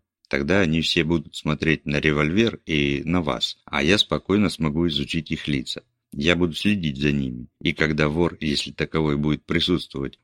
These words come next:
увидит револьвер в ваших руках, то лицо выдаст его, и я это замечу. Вот так. Признаюсь, это звучало довольно убедительно. Может, ему и вправду удастся так чего-нибудь добиться, размышлял я, пока он допивал свой тоник.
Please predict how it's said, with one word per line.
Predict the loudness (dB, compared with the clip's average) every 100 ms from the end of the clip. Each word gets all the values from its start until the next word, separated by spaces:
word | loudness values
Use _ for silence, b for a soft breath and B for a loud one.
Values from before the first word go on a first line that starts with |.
| -4
увидит | 0 0 -2 0
револьвер | 2 2 2 2 2
в | 0
ваших | -6 -6 -8 -6
руках, | -6 -4 -4 -6 _ -2
то | 0
лицо | 0 0 0
выдаст | 2 2 0 -4
его, | -4 -2 -2 -4 -10 -4
и | 0
я | 2 2
это | 0 -2
замечу. | -2 -2 -2 -4 -10 _ _
Вот | -2 -2 _
так. | -12 -12 _ _ _
Признаюсь, | -2 -2 0 0 2 0
это | 0 0
звучало | -2 -4 0 2 2
довольно | 2 2 2 2
убедительно. | 2 2 2 0 -2 -6 -10 _ -2
Может, | 2 2 2
ему | 2 4 2
и |
вправду | 0 2 2 2 0
удастся | 2 2 2 -4 -6
так | -2 -2 -2 -6
чего-нибудь | -2 2 2 2 2 4
добиться, | 4 4 2 -2 -8 -12 _ _ _ _
размышлял | -2 2 2 2 2 0 4
я, | 2 4
пока | 0 0 0
он | 2 2
допивал | 0 0 0 0 0
свой | 0 0 0
тоник. | -2 -4 -4